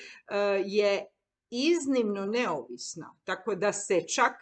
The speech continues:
ne opterećuje odnosima, jel? Međutim, sad pričamo o nekom prosjeku. E,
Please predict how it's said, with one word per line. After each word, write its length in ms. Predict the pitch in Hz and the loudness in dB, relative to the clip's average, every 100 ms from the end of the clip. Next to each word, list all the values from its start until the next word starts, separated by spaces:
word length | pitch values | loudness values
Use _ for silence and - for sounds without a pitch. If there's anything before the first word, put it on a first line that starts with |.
| _ - _ | _ -20 _
ne 260 | 185 220 233 | -2 4 6
opterećuje 1000 | 202 - - 196 196 226 262 - 190 180 | 4 0 -4 0 4 4 2 0 0 2
odnosima, 840 | 170 170 269 _ - - - - 139 | 2 0 -4 _ -14 -14 -16 -18 -14
jel? 280 | 143 143 131 _ _ _ _ | -10 -12 -14 _ _ _ _
Međutim, 680 | 160 175 262 254 220 - - 180 | -10 -6 -4 -2 -4 -8 -18 -14
sad 280 | - 240 240 | 0 0 0
pričamo 360 | 240 247 202 | -6 -6 -4
o 40 | 202 | -6
nekom 340 | 214 208 180 | -6 -8 -8
prosjeku. 680 | 196 180 - - 151 - 139 _ - - - _ _ _ _ _ _ _ | -6 -6 -6 -10 -12 -14 -18 _ -20 -20 -20 _ _ _ _ _ _ _
E, 240 | 170 170 | -6 -4